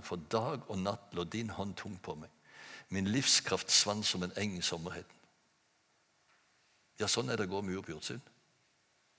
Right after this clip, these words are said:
Det stjeler all glede fra oss. Den kristne gledes motsetning er ikke sorg, men uoppgjort synd. Og så kommer det et punkt der David sier,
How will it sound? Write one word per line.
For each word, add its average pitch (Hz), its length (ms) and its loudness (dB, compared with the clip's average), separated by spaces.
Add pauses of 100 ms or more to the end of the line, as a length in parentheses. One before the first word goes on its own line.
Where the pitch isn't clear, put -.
(320)
Det 113 100 6
stjeler 113 520 8
all 113 160 6
glede 98 320 2
fra 71 200 -4
oss. - 140 -4 (1500)
Den 101 120 0
kristne 127 360 6
gledes 113 320 6
motsetning 110 440 4
er 92 80 2
ikke 139 120 4
sorg, 117 400 6
men 107 200 -2
uoppgjort 104 360 0
synd. 104 200 -2 (1500)
Og 120 120 4
så 165 80 10
kommer 151 240 12
det 135 120 10
et - 80 -6
punkt 131 240 4
der 107 120 4
David 104 280 6
sier, 95 280 2